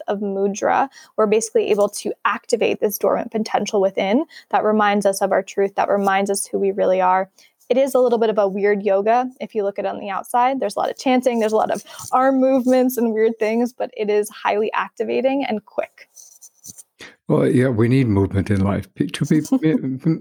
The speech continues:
Speaker 2: people are too sedentary, I, I
Speaker 1: Yes,
Speaker 2: think.
Speaker 1: they
Speaker 2: You know,
Speaker 1: are.
Speaker 2: I, you need to move around, so that might be a good thing to do. How does that practice help your mental and physical health?
Speaker 1: Mm, oh,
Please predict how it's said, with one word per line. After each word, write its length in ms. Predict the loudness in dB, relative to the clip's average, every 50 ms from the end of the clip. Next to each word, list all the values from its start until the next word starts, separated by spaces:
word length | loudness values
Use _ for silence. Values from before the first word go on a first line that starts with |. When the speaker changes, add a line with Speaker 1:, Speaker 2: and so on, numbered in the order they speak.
| -4 _
Speaker 2:
people 260 | -4 -2 0 2 2 2
are 100 | 2 0
too 240 | -2 -2 0 0
sedentary, 840 | 0 2 2 2 2 4 4 2 2 2 2 2 2 0 -2 -4 -8 -10 _ -4
I, 120 | -4 -4
I 40 | -2 -4
Speaker 1:
Yes, 220 | -2 -2 0 0
Speaker 2:
think. 180 | -2 -4 -8 -10 -14 -16 _ -12 -8 -4 -2
Speaker 1:
they 60 | 0
Speaker 2:
You 60 | 2 2
know, 60 | 2
Speaker 1:
are. 80 | 2 2
Speaker 2:
I, 40 | 0 -2 -6 _ -20 -20 -20 _ _ _ _ _ 0
you 80 | 2
need 160 | 4 4 4 4
to 60 | 4
move 220 | 2 2 2 0
around, 260 | 0 -2 -2 -4 -4 -2
so 80 | -2 0
that 40 | 2
might 160 | 2 0 0
be 80 | 0 0
a 40 |
good 140 | 0 0 0
thing 140 | 0 0 0
to 80 | 0 0
do. 280 | 0 0 0 0 -2 -8 _ _ _ _ _ _ _ _ _ _ -20 -20 _ _ _ _ _
How 140 | 0 2 4
does 140 | 4 4 4
that 200 | 4 2 0 0
practice 540 | 0 2 2 2 2 2 0 0 0 -4 -8 _ _ -2
help 260 | 0 0 0 0 0
your 160 | 2 2 2
mental 600 | 2 0 2 2 0 0 2 0 0 0 -2 -4 -4 -2
and 220 | -2 0 -2 -2
physical 640 | -6 -12 -6 -4 -2 -2 -2 -4 -6 -6 -6 -8 -8
health? 300 | -8 -10 -10 -12 -14 _ _ _ _ _ _ _ -8
Speaker 1:
Mm, 240 | -6 -4 -4 -6 -6 -10 -14 _ _ -8
oh, 260 | -6 -4 -4 -6 -8